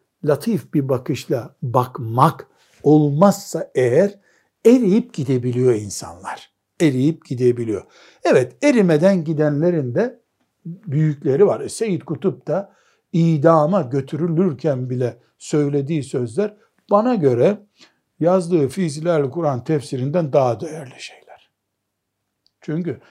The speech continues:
Fi Ziya'l Kur'an'ı oturduğu masasında yazdı. Ee, öbür sözleri gırtlağına idam ipi konduğu zaman söyledi.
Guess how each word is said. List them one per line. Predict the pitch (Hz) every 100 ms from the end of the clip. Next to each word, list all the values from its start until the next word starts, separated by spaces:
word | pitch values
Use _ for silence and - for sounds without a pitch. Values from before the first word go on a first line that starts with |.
| _ _
Fi | 196 190
Ziya'l | 185 175 147
Kur'an'ı | 123 180 156 147 214 190 _ _ -
oturduğu | 165 170 147 185 143
masasında | 135 - 131 151 127 127
yazdı. | 120 110 104 104 196 240 _ _ _ _ _ 180
Ee, |
öbür | 127 127 143 139 196
sözleri | 147 165 143 135 147 180
gırtlağına | 135 143 143 160 143 143 185 190 _ _ _ _ -
idam | 147 135 156 175 180
ipi | 139 123 180
konduğu | - 135 135 127 160
zaman | 147 135 123 120
söyledi. | 110 - 110 98 98 98